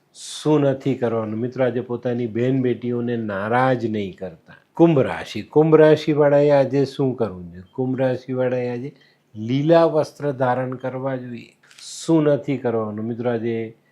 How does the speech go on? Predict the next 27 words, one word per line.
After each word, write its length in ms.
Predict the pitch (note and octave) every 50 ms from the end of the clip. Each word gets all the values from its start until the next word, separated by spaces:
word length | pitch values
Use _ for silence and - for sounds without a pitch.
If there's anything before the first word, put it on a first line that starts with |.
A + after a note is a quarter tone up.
| _ _ _ -
બેન 300 | A#2 B2 C3 B2+ B2 A#2
બેટીને 480 | A2 A2 G#2+ - A#2 A2+ A2 A2 A2 G#2+
નારાજ 600 | G#2+ G#2 G2 F#2+ G2 G2 G#2+ A2 A#2 A#2 A2 A2+
નહીં 340 | A2+ A#2 A#2 A#2 A2+ G#2+ -
કરતા. 400 | A#2 A2+ A2 A2 - - A2 G#2+ - _ _ _ _ _ -
મીન 420 | A#2 B2 C#3 E3+ F#3 F3+ E3 D3+ A#2+
રાશિ, 400 | A2+ G2 E2+ F2 - - A2 A2
મીન 340 | B2 C#3+ D#3+ F3 F3 F3+
રાશિવાળાએ 720 | E3+ E3+ E3 D#3+ D#3+ - F3 E3 E3 D#3+ D#3 D#3+ E3 E3
આજે 300 | D#3+ D#3 D3 D3+ D#3 D#3
શું 220 | D3+ - E3 C#3 A#2
કરવું? 180 | B2+ A#2 A2+
મીન 400 | A2 A2 A#2+ C3+ D3+ D#3+ D#3 D3+
રાશિવાળાએ 680 | D#3 D#3 D3+ D3+ - - D3+ D3 D3+ D3 D3+ D3+ D3 D3
આજે 120 | C#3+ D3
કોઈ 340 | C#3+ D3 - D3+ D3+ C#3+ C3 A2+ - - A#2+
ગરીબ 420 | B2 B2 B2 C#3 D#3 E3+ D#3+ D#3
વિધવા 560 | D3+ C3 A#2+ B2 A#2 G#2+ B2+ A#2+ C3+ C#3+ C#3+
સ્ત્રીની 480 | C#3 - - C#3 B2+ B2+ B2 C3+ D3 D3+
મદદ 320 | C#3+ C3+ A#2+ A2 A2+ G2+ - _ _
કરવી 400 | - A2 G#2+ A#2+ A#2 B2 B2+ A#2+
જોઈએ. 360 | A#2+ C3+ C3 B2 A#2+ A#2 A2+ - _ _ _
શું 500 | - - - - - F3+ G3 G#3 G3+ F3
નથી 520 | D3+ C#3+ D3 D#3+ D#3+ D#3+ - - - G3 F3+
કરવાનું? 800 | - - C3+ A#2+ A2 G2+ G2 G2+ F#2+ F2+ F2 F2 F2 E2+ - _ _ - B2+
મિત્રો, 320 | A#2+ B2+ B2 B2+ B2 B2+
આજે 420 | A#2+ A#2 A2 A#2 A#2 A2+ A2+ A2+